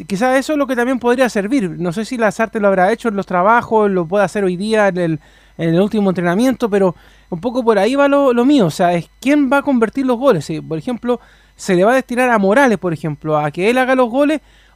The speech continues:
o incluso Morales y los que vengan de atrás para poder pegarle directamente al arco y no perder el tiempo en eso, porque cuando la U, o sea, perdón, cuando Chile no sabe quién va a pegarle a la pelota, también hay un tremendo problema, porque, por ejemplo, si yo le digo a Vidal, "Vidal, mira,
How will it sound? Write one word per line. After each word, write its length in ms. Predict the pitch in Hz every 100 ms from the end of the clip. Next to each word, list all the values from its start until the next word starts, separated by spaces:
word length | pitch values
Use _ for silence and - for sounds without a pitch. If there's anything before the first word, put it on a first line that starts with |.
| -
o 200 | 269 320
incluso 520 | 233 - 359 - 180
Morales 600 | 185 226 269 311 302 -
y 340 | 320 330 349 - _
los 160 | 220 208
que 140 | 233
vengan 260 | 277 285 254
de 80 |
atrás 220 | 214 285 311
para 180 | 294 277
poder 200 | 269 -
pegarle 360 | 262 262 262
directamente 640 | 247 247 - 247 254 -
al 60 | 233
arco 360 | 254 - 269 208
y 80 |
no 140 | 214 254
perder 240 | 226 269
el 80 | 226
tiempo 300 | 277 247 208
en 60 | 330
eso, 200 | 226 196
porque 240 | 185 196
cuando 240 | 190 190
la 140 | 190 196
U, 100 | 277
o 80 | - _
sea, 140 | - 202
perdón, 180 | 196 185
cuando 220 | 185 175
Chile 480 | - 339 294 185 220 _ _ 156
no 180 | 214
sabe 520 | 254 - 349 214 208 - _ _ _
quién 260 | - 339 339 _ _ _
va 300 | 208 285 339
a 160 | - 233
pegarle 360 | 240 302 320
a 20 |
la 100 | 302
pelota, 380 | 302 311 247 240
también 260 | 226 233 320
hay 120 | 339
un 100 | 330
tremendo 420 | 247 262 320 311
problema, 380 | 269 294 392 254
porque, 220 | 214 220
por 120 | 220
ejemplo, 460 | 220 277 254 285 - - - _ _
si 220 | - 214
yo 80 | 277
le 100 | 370
digo 180 | 359 359
a 60 | 349
Vidal, 300 | 294 190 175
"Vidal, 320 | 226 254 202
mira, 280 | 269 220